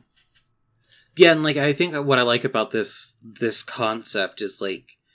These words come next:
you really, you don't even have to engage with the games if you don't really want to. You could just use this as a tool to, like,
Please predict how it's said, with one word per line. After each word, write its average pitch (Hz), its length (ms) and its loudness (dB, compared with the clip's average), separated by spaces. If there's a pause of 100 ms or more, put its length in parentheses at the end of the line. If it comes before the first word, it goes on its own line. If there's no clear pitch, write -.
(800)
you 117 160 -8
really, 220 340 -2
you 120 180 -4
don't 208 220 -2
even 226 220 -4
have 143 260 -6
to 226 100 -4
engage 98 360 -6
with 92 100 -10
the - 80 -14
games 98 320 -10
if 95 100 -12
you 104 140 -4
don't 92 140 -6
really 90 220 -12
want 101 340 -8
to. 95 100 -4
You 90 220 -12
could 214 160 -2
just 143 180 -4
use 101 200 -10
this 147 120 -8
as 113 220 -2
a 98 80 -2
tool 104 320 -8
to, 101 80 -6
like, 92 400 -8